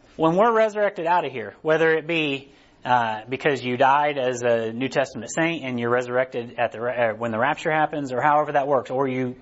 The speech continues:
you resurrected when the rapture happens 'cause you're alive, you now are given a spiritual body, okay?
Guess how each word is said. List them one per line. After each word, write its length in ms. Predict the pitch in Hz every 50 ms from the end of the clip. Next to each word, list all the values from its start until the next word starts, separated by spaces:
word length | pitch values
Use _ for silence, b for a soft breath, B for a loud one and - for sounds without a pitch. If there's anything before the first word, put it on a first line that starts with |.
| - - -
you 140 | 135 127 120
resurrected 420 | 117 117 120 113 117 120 - 135
when 120 | 123 127 127
the 80 | 123
rapture 320 | 127 135 147 - - - 113
happens 280 | 117 113 - - 110
'cause 160 | - 131 117
you're 100 | 113 117
alive, 300 | 113 113 143 156 135 113 B B B B B B B B B B B
you 180 | 143 160 196
now 560 | 196 190 214 254 220 190 180 185 180 151 - - _ _
are 120 | - 165 151
given 200 | 165 175 160 151
a 40 | 135
spiritual 440 | - - 185 175 156 135 - 113 101
body, 300 | 104 98 90 92 92 - - - -
okay? 380 | 123 120 - 151 160 175 -